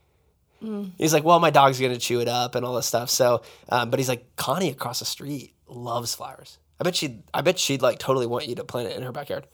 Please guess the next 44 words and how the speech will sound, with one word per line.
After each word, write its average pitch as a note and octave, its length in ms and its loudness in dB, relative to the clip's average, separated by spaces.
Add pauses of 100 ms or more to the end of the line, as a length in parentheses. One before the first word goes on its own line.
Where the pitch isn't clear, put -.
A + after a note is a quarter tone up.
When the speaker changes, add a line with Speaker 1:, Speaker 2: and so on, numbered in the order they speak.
Speaker 1:
Hmm. A#3+ 180 -12 (220)
Speaker 2:
So C3+ 180 4
he B2+ 100 0
goes, A#2 320 0
he A#2 80 -4
rings B2 240 -6
on B2 140 -4
the A2+ 280 -8
front, G#2 300 -10
you C#3 100 -6
know, G#2 120 -2
front B2 180 -6
door B2 100 -6
of A#2 100 -12
Connie's, A#2+ 460 -8 (300)
and C3 100 -2
Connie's, A#2+ 300 -2
like, - 400 -8
so - 320 2
happy B2 340 -4
to - 80 -8
see A#3 160 -2 (100)
him. A#3+ 320 0
Speaker 1:
<laughs> A#3+ 60 -2 (480)
Speaker 2:
And C3 260 2
she's C#3 200 2
like, C#3 240 2
"Absolutely, D3+ 920 4
you D3 180 4
can D3+ 180 0
totally E3+ 400 4
Speaker 1:
That's F3 100 0
Speaker 2:
plant D#3 180 6
this D3+ 100 0
in D#3+ 40 4
Speaker 1:
cool. D#3 80 2
Speaker 2:
my C#3+ 80 6
backyard." C#3 400 6 (340)
And E3 140 2
it's, E3+ 140 -2 (100)
it's D3+ 200 0
interesting C#3 540 -4
because, B2 560 -2 (300)
um, A2 520 -2